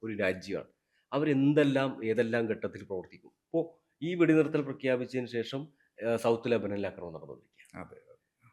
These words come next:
Speaker 1: സൗത്ത് ലെബനൻ. ഇപ്പോ ഞാൻ അവിടെ നിന്ന് തിരിച്ചു പോരുന്നത് പത്തൊമ്പതിനാണ്. പത്തൊമ്പതിന്, സെപ്റ്റംബർ പത്തൊമ്പത്. സെപ്റ്റംബർ പത്തൊമ്പതിന് രാവിലെ, ആ, ചില ആളുകൾ ഫോൺ ചെയ്തിട്ടാണ് ഞാൻ എണീക്കുന്നത്. അപ്പോ വാർത്ത വന്നിട്ടുണ്ട്.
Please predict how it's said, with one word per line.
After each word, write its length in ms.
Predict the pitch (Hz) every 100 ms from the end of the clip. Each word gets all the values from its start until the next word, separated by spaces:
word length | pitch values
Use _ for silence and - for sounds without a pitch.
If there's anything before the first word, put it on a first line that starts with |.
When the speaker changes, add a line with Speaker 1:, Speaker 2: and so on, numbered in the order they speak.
| _
Speaker 1:
സൗത്ത് 200 | 120 110
ലെബനൻ. 160 | 110 104
ഇപ്പോ 320 | 107 110 107
ഞാൻ 220 | 110 107
അവിടെ 240 | 117 117 120
നിന്ന് 360 | 123 127 - -
തിരിച്ചു 240 | 107 -
പോരുന്നത് 440 | 127 123 120 127 127
പത്തൊമ്പതിനാണ്. 600 | 123 135 123 110 82 57 _ _ _ -
പത്തൊമ്പതിന്, 580 | 110 107 110 113 104
സെപ്റ്റംബർ 340 | 101 113 117 104
പത്തൊമ്പത്. 400 | 95 78 57 - _ _ - _
സെപ്റ്റംബർ 360 | - 110 117 123
പത്തൊമ്പതിന് 600 | 127 123 123 123 127 123
രാവിലെ, 560 | 113 113 120 123 120 - _ 95
ആ, 80 | 117
ചില 200 | 117 117
ആളുകൾ 280 | 113 117
ഫോൺ 280 | 113 113 117
ചെയ്തിട്ടാണ് 420 | 120 117 117 107
ഞാൻ 160 | 104 101
എണീക്കുന്നത്. 560 | 98 95 95 90 82 73 _ _ _ -
അപ്പോ 360 | 95 101 92 -
വാർത്ത 320 | 104 101 117
വന്നിട്ടുണ്ട്. 520 | 110 101 98 95 87